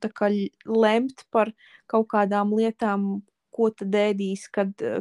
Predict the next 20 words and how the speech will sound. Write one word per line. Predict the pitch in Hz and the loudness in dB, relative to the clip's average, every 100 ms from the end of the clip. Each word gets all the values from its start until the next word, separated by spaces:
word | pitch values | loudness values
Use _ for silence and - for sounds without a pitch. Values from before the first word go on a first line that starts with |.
| - | -6
k-, | - - - | -6 -6 -2
ko | 214 | -2
tad | 214 190 196 | -2 -2 0
nēdīs, | 202 202 196 190 196 190 190 - | 0 0 -2 -2 -2 -4 -6 -6
kad | 196 190 | -4 -2
ies | 202 202 | -2 -2
uz | 214 - | -8 -6
podziņu, | - 208 196 185 190 | -2 0 0 -2 -4
kad | 180 185 | -4 0
neies | 196 196 185 180 | 0 2 0 -4
uz | 196 - | -12 -8
podziņu. | - 185 185 220 | -4 -2 -2 -2
Tas | 214 | -4
ir | 196 | -2
pa | 190 | 2
bērnību, | 202 208 185 175 185 180 | 6 6 4 0 -4 -4
ja | 180 | -4
to | - 180 | -4 -4
pirmajiem | - 190 180 185 185 | -2 -4 -4 -6 -8
tādiem, | - - - - | -10 -8 -8 -10